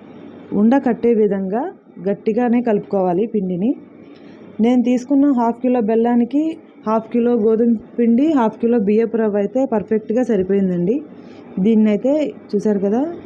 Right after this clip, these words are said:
ఈ విధంగా పర్ఫెక్ట్గా వచ్చింది. దీన్ని చల్లారడం కోసం పక్కన పెట్టేసుకోవాలి. వేడివేడిగా అయితే మనం ఉండలు చేసుకోవడం కష్టమవుతుంది కాబట్టి కాస్త చల్లారితే చూసారు కదా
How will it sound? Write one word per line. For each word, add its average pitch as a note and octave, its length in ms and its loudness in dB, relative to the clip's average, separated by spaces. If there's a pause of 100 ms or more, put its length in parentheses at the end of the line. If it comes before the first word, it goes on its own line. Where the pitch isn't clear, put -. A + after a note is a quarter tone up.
(100)
ఈ - 100 2
విధంగా G3+ 280 2 (100)
పర్ఫెక్ట్గా F#3 540 -2
వచ్చింది. F3+ 380 0 (560)
దీన్ని A3+ 320 4
చల్లారడం A3 640 2
కోసం G3+ 180 -2 (120)
పక్కన A3 280 0
పెట్టేసుకోవాలి. F3 720 -2 (1900)
వేడివేడిగా G3+ 560 2
అయితే F#3+ 160 -2 (100)
మనం G3+ 160 0 (100)
ఉండలు G3 280 0
చేసుకోవడం G3 460 -2
కష్టమవుతుంది F#3 640 -2
కాబట్టి E3 300 -2 (100)
కాస్త F#3+ 420 -2
చల్లారితే F#3+ 540 0 (440)
చూసారు G#3+ 360 0
కదా G3+ 120 0